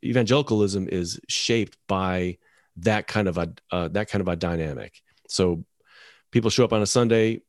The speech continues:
with the expectation that they're gonna watch a performance, they're gonna listen to a speech, they're gonna sing music. And when the whole thing is over, they leave.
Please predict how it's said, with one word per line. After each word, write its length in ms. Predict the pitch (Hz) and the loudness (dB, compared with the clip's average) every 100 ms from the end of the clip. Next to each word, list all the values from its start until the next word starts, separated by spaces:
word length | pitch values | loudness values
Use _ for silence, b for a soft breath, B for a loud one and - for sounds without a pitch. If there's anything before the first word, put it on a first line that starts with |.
| _ _ _ _ _ _ _ _ | _ _ _ _ _ _ _ _
with 80 | 117 | 0
the 80 | 110 | 2
expectation 640 | 104 - 101 110 104 107 | 2 -2 0 0 0 0
that 80 | 98 | 0
they're 140 | 98 | 0
gonna 140 | 92 90 | 0 0
watch 280 | 90 90 73 | 0 -2 -6
a 40 | |
performance, 640 | - 65 - 117 123 120 | -12 -4 2 2 2 0
they're 140 | - 92 | -2 -4
gonna 160 | 90 | -2
listen 260 | 92 95 90 | -2 -2 -4
to 80 | 80 | -4
a 40 | |
speech, 640 | - - 120 113 - - | -4 -2 0 0 -2 -4
they're 120 | - 95 | -4 -2
gonna 160 | 85 | -2
sing 320 | 82 107 95 | -4 -2 -2
music. 540 | 85 98 107 110 - - B B B B B - | 0 0 0 -2 -4 -12 B B B B B -2
And 460 | 110 107 107 104 - | 0 2 2 0 -2
when 240 | 104 101 | 0 0
the 60 | 92 | 2
whole 140 | 110 | 0
thing 160 | 117 110 | 2 2
is 140 | 95 | 4
over, 200 | 104 107 | 2 2
they 200 | 110 113 | 2 2
leave. 500 | 101 147 156 104 - | 2 0 -2 -6 -12